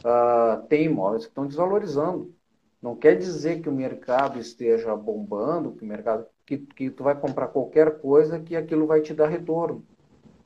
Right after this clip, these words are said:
É, então, isso tem que, tem que, é, tem que se ter esse cuidado. Outra coisa também é aquela frase típica que tem nas aplicações de, de renda variável, né? O,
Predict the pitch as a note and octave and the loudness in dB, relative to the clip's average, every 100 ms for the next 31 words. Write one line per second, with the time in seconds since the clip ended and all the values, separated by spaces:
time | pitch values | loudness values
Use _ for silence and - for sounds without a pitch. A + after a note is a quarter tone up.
0 | _ A2 G#2+ G#2 G2+ G2+ - A2+ A#2 D#3+ | _ -8 -4 -4 -4 -6 -4 -2 0 0
1 | F3 A#2+ B2 A2+ D#3 D3+ C#3+ C#3 D3+ D#3 | -2 -6 -8 -10 -8 -4 -2 -4 0 -2
2 | C#3 - C3 B2+ C#3+ C#3 C#3+ D3 D3+ D3+ | -2 -6 -8 -6 -4 -2 0 4 8 8
3 | D3 A#2 - A#2+ A#2 C3+ C3 - - D3 | 6 -2 -2 0 0 -4 -6 -10 -14 -14
4 | - C#3+ C#3+ D#3 F#3+ F#3 D3+ D#3 D3+ - | -2 0 0 -4 -8 4 8 8 4 -4
5 | - - - - - A#2+ A#2 C#3 - C3+ | -14 -14 -14 -18 -4 -2 2 0 2 0
6 | C#3 D3 C#3 E3 D3+ - A#2+ A#2 - B2+ | 2 -2 0 0 0 0 0 0 2 2
7 | C#3 C#3 C#3 - - D#3+ E3 D#3 D#3 D3 | 2 -2 -12 -14 -10 -8 -2 -2 -2 -4
8 | D3+ D3 D3 D3 D3+ D3+ D3 C#3+ C#3 C#3 | -2 -2 -2 -4 0 0 0 -6 -10 -10
9 | C#3 C3+ C#3 C#3 C#3+ E3 D3 D3 A#2+ G#2+ | -10 -10 -8 -4 -2 2 4 4 0 -8
10 | G#2+ | -8